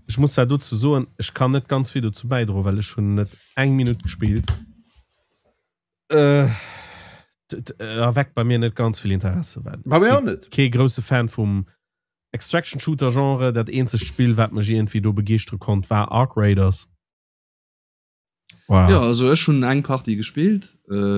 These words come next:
Speaker 3: wo es an der Beta war, lo, also der Weekend eben eher dreißig Kommas. Ähm, an,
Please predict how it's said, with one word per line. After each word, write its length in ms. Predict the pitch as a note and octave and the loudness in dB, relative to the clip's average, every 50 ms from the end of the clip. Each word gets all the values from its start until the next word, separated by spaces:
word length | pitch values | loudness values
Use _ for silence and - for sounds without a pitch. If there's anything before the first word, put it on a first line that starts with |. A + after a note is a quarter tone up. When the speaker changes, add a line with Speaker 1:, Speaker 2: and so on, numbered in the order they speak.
| G2+ G2 G2 G2 F#2 F2+ - - G2+ G2 F#2 - - _ _ | 2 2 2 0 0 -2 -4 -8 -12 -16 -16 -18 -20 _ _
Speaker 3:
wo 180 | G2 G2 G2+ | -2 0 0
es 140 | G2+ G2 - E2+ | 0 0 0 0
an 80 | F#2+ G2 | 2 2
der 80 | G2 | 4
Beta 520 | F#2 C3 D#3+ D#3+ - G#2 G2 G2 G2 F#2+ F#2 | 4 4 2 4 4 2 2 2 2 0 0
war, 220 | G#2+ G2+ G2 F#2+ | 0 2 2 4
lo, 260 | F#2 F#2 F#2 F#2 F#2+ F#2 | 4 4 2 2 0 -4
also 180 | - E2 E2+ E2+ | -8 -14 -16 -8
der 160 | E2 F2 F2+ | -6 -4 -2
Weekend 320 | F2+ A2 G2 F#2 E2+ F2 F2 | -2 0 0 0 0 0 0
eben 260 | F2 E2 E2+ E2 E2 | -2 -2 0 -2 0
eher 120 | D2 F2+ F2 | 0 0 -2
dreißig 300 | F2 F2 F#2 F#2+ - - | 0 -2 -2 -2 -2 -4
Kommas. 360 | - F2 F2 F2 F2+ - - _ _ _ _ _ _ _ _ _ _ _ _ _ _ _ _ | -8 -12 -14 -14 -16 -18 -20 _ _ _ _ _ _ _ _ _ _ _ _ _ _ _ _
Ähm, 840 | F#2 F#2+ F#2+ F#2+ F#2+ F#2 F#2 F#2 F#2 F#2 F#2 F#2 F#2 F#2 F#2 F#2 F2+ - - - - - _ _ _ _ _ _ | 0 2 2 4 4 4 4 4 2 2 2 0 0 -2 -2 -4 -6 -10 -16 -20 -20 -20 _ _ _ _ _ _
an, 440 | - A2 A2+ A#2+ A#2+ A#2+ A#2+ A2+ | -8 -4 -2 0 0 2 0 0